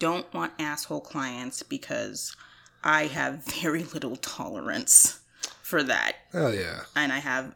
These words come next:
Speaker 1: very little patience. So, especially, like, within the last maybe two or three years,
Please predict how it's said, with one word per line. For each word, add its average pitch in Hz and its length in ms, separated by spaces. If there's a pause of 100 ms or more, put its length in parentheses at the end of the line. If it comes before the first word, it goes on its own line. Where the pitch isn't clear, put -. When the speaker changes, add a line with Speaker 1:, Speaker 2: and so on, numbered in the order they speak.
Speaker 1:
very 139 380
little 131 180
patience. - 680
So, - 480 (580)
especially, 262 340
like, 180 160
within 147 220
the 135 100
last 135 420 (120)
maybe 143 240 (100)
two - 200
or - 40
three - 200
years, 50 420